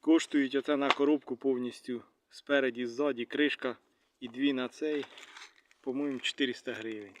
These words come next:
Десь. Виробник, немає, хто виробник. Ні, ну, Україна, то тільки хто виробник, не, неізвісно. Ну, ще один день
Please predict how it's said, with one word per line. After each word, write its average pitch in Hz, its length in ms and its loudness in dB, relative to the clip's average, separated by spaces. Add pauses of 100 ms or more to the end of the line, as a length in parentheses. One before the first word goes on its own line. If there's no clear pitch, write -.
(640)
Десь. 107 360 -12 (640)
Виробник, 143 680 6 (320)
немає, 127 480 -6
хто 127 220 -10
виробник. 117 600 -10 (1300)
Ні, 147 240 -2
ну, 143 220 -2
Україна, 147 600 2
то 143 160 4 (460)
тільки 135 260 -2
хто 151 220 2
виробник, 131 540 -2
не, 117 180 -10 (160)
неізвісно. 120 720 -4 (560)
Ну, 285 220 2 (680)
ще 147 240 2
один 131 300 2
день 135 280 2